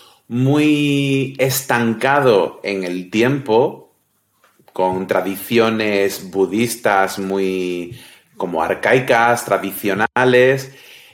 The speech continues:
en el que no es fácil entrar porque el número de turistas está muy controlado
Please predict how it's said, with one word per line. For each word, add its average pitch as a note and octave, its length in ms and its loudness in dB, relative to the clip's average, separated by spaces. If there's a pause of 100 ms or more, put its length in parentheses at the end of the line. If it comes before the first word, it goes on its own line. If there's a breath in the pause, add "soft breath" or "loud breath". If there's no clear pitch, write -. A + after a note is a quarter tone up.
(140 loud breath)
en C#3 200 2
el B2+ 280 4
que A2 520 2
no C#3 520 4
es E3 180 2
fácil C#3 540 2
entrar G#2 880 0 (180)
porque G2+ 680 2
el G#2 200 0
número B2+ 340 2
de G2 120 2
turistas G2+ 1000 -2
está G2+ 600 -2
muy A#2 420 2
controlado A2 1000 2